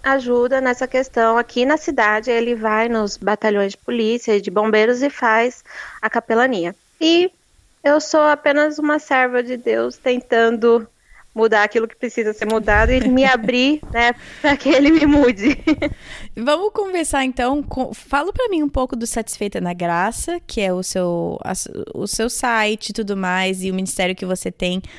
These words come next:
Speaker 2: Você pode falar um pouquinho como isso começou, qual que é o propósito,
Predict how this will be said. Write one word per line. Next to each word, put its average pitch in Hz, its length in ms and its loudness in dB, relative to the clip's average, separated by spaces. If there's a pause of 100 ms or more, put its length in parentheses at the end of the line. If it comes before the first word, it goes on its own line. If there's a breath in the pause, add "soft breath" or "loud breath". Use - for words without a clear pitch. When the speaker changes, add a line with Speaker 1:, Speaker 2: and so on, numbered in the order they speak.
(220 loud breath)
Speaker 2:
Você - 100 -8
pode 269 300 -6
falar 202 200 -2
um 202 60 -4
pouquinho 202 320 -6
como 240 260 -2
isso - 140 -6
começou, 202 640 -4
qual 196 260 -4
que - 160 -10
é 196 60 0
o 190 40 -6
propósito, 180 800 -6